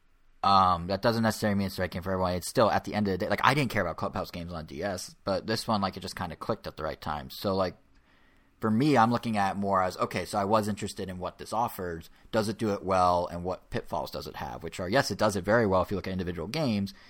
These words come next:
and it does this really great thing of trying to make it as social as possible. So when you play online, when you play against the computer, when you play against strangers, you're not just doing a, it's not set up to be a one and done. It, it, it tracks your performance across games. It shows you who won each. It's all about kinda making, like, a competitive series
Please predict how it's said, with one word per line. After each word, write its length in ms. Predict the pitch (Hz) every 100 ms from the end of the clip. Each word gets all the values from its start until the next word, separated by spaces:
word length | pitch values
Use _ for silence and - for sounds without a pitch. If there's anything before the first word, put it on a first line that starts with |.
| - -
and 120 | 101
it 80 | 104
does 140 | 101
this 160 | 101 107
really 240 | 131 120
great 280 | 110 104 -
thing 220 | 110 98
of 140 | 92 - _
trying 380 | - - 110 110
to 100 | -
make 220 | 104 104
it 80 | 101
as 80 | 92
social 260 | - 101 92
as 60 |
possible. 300 | - 107 101
So 60 | 104
when 80 | 110
you 60 |
play 200 | 101 120
online, 280 | 110 107 101
when 60 | 95
you 60 |
play 140 | - 107
against 220 | 104 104
the 60 | -
computer, 380 | 104 107 92
when 120 | 87 92
you 60 |
play 140 | - 107
against 200 | 98 -
strangers, 480 | 117 123 104 92 - - - - _
you're 100 | -
not 160 | 117 139
just 140 | 139
doing 240 | - 117 107
a, 260 | 98 90 -
it's 140 | 113 -
not 180 | 156 -
set 200 | 123 117
up 100 | -
to 80 | 110
be 60 |
a 80 | 101
one 240 | 92 98
and 140 | 87 85
done. 280 | 101 90 85
It, 220 | 104 - -
it, 280 | - 107 - -
it 100 | 117
tracks 380 | - 131 123 -
your 80 | 113
performance 480 | 107 - 107 101 95
across 340 | - 107 101
games. 240 | - 95
It 80 | 95
shows 160 | 117 104
you 60 |
who 160 | 98 113
won 200 | 107 98
each. 280 | 78 90 110
It's 100 | 110
all 80 | 104
about 240 | 101 95
kinda 200 | - 98
making, 240 | 90 95
like, 120 | 92 -
a 60 |
competitive 400 | 95 - 101 82
series 500 | - 104 90 82 82